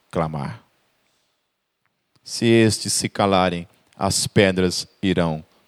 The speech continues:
clamar." Nós já estamos praticamente em vinte e um an-, vinte e um séculos, entramos pro vigésimo primeiro século de história da igreja cristã. Uma igreja que foi perseguida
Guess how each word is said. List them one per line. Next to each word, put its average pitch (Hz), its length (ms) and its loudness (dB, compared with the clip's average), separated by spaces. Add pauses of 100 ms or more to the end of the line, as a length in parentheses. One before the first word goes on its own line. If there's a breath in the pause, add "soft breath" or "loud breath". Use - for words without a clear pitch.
clamar." 73 500 -4 (840 soft breath)
Nós 107 300 2
já 120 100 2
estamos 117 760 -4 (520)
praticamente 113 840 -2
em 90 180 -10 (400)
vinte 110 340 -4
e 123 60 0
um 110 140 2
an-, 110 240 2
vinte 131 220 -2
e - 60 -2
um 120 60 -4
séculos, 107 800 0 (760 soft breath)
entramos 107 420 0
pro 101 320 4
vigésimo 110 540 2
primeiro 107 400 0
século 95 760 0 (640)
de 90 80 -8
história 92 640 2 (320)
da 90 160 -2
igreja 90 400 0
cristã. - 480 -10 (1900)
Uma 98 160 2
igreja 104 300 2
que 107 140 -4
foi 113 260 0
perseguida 110 1120 0